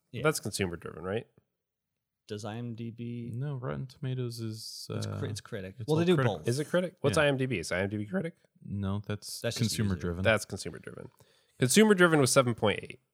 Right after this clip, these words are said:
Speaker 2: Rotten Tomatoes was ninety. Just for anyone who's curious.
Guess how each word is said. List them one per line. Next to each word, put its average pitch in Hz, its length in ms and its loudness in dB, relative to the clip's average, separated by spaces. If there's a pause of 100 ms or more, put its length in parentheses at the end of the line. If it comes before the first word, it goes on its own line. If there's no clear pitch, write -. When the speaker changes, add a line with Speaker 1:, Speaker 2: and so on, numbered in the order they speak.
(760)
Speaker 2:
Rotten 127 200 6
Tomatoes 113 360 2
was 92 120 -12
ninety. - 420 -14 (380)
Just - 180 -2
for 98 80 -2
anyone - 180 -8
who's - 100 -16
curious. - 480 -18